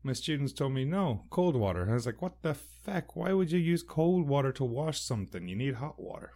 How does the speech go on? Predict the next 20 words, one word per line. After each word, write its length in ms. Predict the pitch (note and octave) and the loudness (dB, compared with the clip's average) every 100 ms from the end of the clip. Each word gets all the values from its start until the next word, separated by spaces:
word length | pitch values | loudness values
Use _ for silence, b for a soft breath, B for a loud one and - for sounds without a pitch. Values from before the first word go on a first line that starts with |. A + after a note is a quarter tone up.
| - | -6
Anyways, 360 | A#2+ A2+ - - B B B B B B - | -2 -2 -4 -16 B B B B B B -6
another 320 | G#2+ A2 G#2 F#2+ | 0 2 2 0
tangent. 560 | G2+ G2 F2 E2 - - G2+ | 0 -2 -2 -6 -12 -14 -12
Excuse 680 | F2+ - - A2 G#2+ F#2+ | -10 -10 -8 -6 -4 -4
me. 300 | F#2+ G2 D#2+ - - - - - - - - - B B B | -4 -4 -6 -14 -20 -20 -20 -20 -20 -20 -20 -20 B B B
So 160 | - B2+ | -8 -2
last 260 | C#3 C3 | 0 0
Saturday, 460 | C3+ A#2+ A2+ G2 F2+ | -2 0 0 -2 -4
anyways, 500 | G2 G2 F2+ F#2 - | -4 -4 -6 -8 -10
I 160 | - F#2+ | -8 -6
spent, 480 | - A2 A2 - | 0 4 4 4
like, 240 | F#2+ F#2 - | -10 -14 -14
the 80 | F#2+ | -8
better 300 | A2 A#2 G#2 | -6 -4 -6
part 320 | - G2+ F2+ | -4 -4 -6
of 80 | F2 | -12
the 80 | |
morning 500 | E2 G2 G2 E2 E2+ - - - - - - - - | -10 -6 -6 -8 -14 -20 -20 -20 -20 -20 -20 -20 -20
tidying, 720 | - G#2+ G#2 G#2+ A2+ A2+ G#2 - | -10 -6 -4 -4 -6 -6 -8 -10
cleaning, 720 | G#2 G2+ G2 F#2+ F#2+ F#2+ | -6 -4 -4 -6 -8 -10